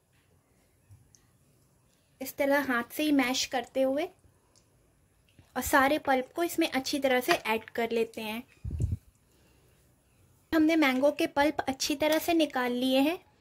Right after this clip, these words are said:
और आप देख सकते हैं, ये बिल्कुल थिक बैटर की तरह बनकर रेडी हो गया है। अभी इन सारी चीज़ों के साथ साथ हम इसमें ऐड कर रहे हैं मिंट लीफ। इससे बहुत ही अच्छा taste आएगा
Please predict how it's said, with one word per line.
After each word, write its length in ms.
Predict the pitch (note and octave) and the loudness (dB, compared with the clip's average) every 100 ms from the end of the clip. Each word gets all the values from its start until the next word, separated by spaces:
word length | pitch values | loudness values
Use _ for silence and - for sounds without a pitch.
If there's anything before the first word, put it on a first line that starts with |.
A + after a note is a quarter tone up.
| - _ _ _ - | -20 _ _ _ -4
और 120 | C4 | 2
आप 160 | C#4+ C#4 | 2 4
देख 200 | C4+ C4+ | 2 4
सकते 300 | D4+ D4 D#4+ | 0 4 4
हैं, 160 | E4 | 6
ये 160 | D#4+ D4 | 6 4
बिल्कुल 380 | C#4 C4+ D4+ D#4 | 2 0 0 -2
थिक 200 | - C#4+ C#4 | -2 -6 -2
बैटर 320 | B3+ A#3+ C4+ | -4 -2 -4
की 120 | C4+ D4 | -4 -2
तरह 220 | D4+ D4 | 2 4
बनकर 320 | C#4 C#4 D4+ | 6 4 4
रेडी 280 | C4 A3+ B3+ | 2 2 4
हो 120 | C4+ A#3+ | 4 2
गया 180 | B3+ | -2
है। 140 | B3 A#3+ | 0 -2
अभी 220 | B3+ E4+ - - _ - _ - - - _ _ | -2 -8 -10 -20 _ -20 _ -20 -20 -20 _ _
इन 160 | D4 D4+ | 6 6
सारी 340 | E4 C#4+ D4+ E4 | 6 2 2 2
चीज़ों 340 | D#4 D4 D#4+ | 2 4 4
के 140 | E4+ F4+ | 4 2
साथ 340 | D#4 C4+ C4+ | 4 2 4
साथ 280 | - E4 E4 | 2 2 2
हम 140 | D4 | 0
इसमें 260 | C#4+ - D#4+ | 0 0 -2
ऐड 340 | - A#3+ A#3+ - | 2 0 -2 -2
कर 180 | D4 | 0
रहे 140 | C#4+ D4+ | 2 2
हैं 160 | D#4 E4 | 4 4
मिंट 340 | C4+ C4+ C#4 | 6 4 4
लीफ। 380 | C#4 D#4+ F#4 - - - - _ _ _ - _ _ _ _ _ - | 0 0 -2 -10 -20 -20 -20 _ _ _ -20 _ _ _ _ _ -4
इससे 220 | C#4+ E4 | 0 2
बहुत 380 | C4+ B3+ D4 D4+ | 2 2 2 2
ही 60 | F4 | 2
अच्छा 340 | C#4 C#4 D#4 D4+ | 0 0 0 2
taste 360 | D4 C4+ - | 2 2 -2
आएगा 340 | C4+ C4+ C#4 | 2 2 2